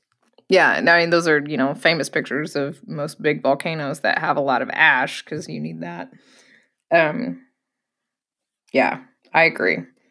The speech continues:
This is, this is very interesting. And this account of, of that,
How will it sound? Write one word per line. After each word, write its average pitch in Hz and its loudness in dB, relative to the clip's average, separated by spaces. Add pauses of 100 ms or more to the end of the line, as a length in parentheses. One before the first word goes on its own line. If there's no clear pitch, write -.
(340)
This 175 -10
is, 165 -4
this 165 -6
is 170 -6
very 151 2
interesting. - -4
And 156 -4
this 175 0
account 190 0
of, 165 -2 (140)
of 175 -4
that, 135 2